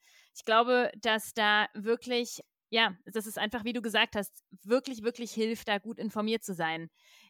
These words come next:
Was mir sonst manchmal noch hilft, ist, wenn mich jemand unfassbar wütend gemacht hat,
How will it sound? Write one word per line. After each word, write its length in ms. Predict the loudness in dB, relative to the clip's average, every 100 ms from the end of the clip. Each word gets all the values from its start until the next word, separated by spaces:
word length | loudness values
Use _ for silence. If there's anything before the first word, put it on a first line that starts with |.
| _ _ -6
Was 220 | -4 0
mir 300 | 2 2 2
sonst 380 | 2 2 -2 -2
manchmal 420 | -2 -2 0 0
noch 180 | 0 0
hilft, 420 | 0 -2 -4 -4
ist, 300 | -2 -2 -4
wenn 260 | -2 0 0
mich 200 | -2 -4
jemand 420 | -6 -2 -2 -4 -8
unfassbar 800 | -4 -2 0 -2 -4 -2 0 0 0
wütend 500 | -6 -6 -6 -6 -6
gemacht 440 | -6 -4 -6 -6 -4
hat, 180 | -4